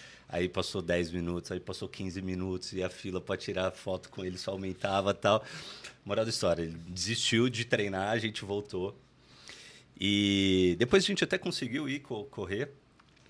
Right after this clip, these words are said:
mas nesse tempo de, de espera ali, a gente sentou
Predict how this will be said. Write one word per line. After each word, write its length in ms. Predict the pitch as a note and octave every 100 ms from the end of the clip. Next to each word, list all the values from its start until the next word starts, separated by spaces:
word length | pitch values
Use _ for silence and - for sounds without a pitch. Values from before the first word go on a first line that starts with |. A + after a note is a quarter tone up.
| -
mas 640 | G#2+ A2+ A#2+ A2+ - - -
nesse 340 | G2+ C3+ C3+
tempo 300 | C3 C#3 B2+
de, 260 | G#2 G#2+ G#2
de 100 | F#2
espera 380 | - - G#2+ F#2+
ali, 320 | A2 C#3+ - - -
a 80 | G2
gente 180 | A2 B2
sentou 460 | B2+ A#2+ A#2+ C#3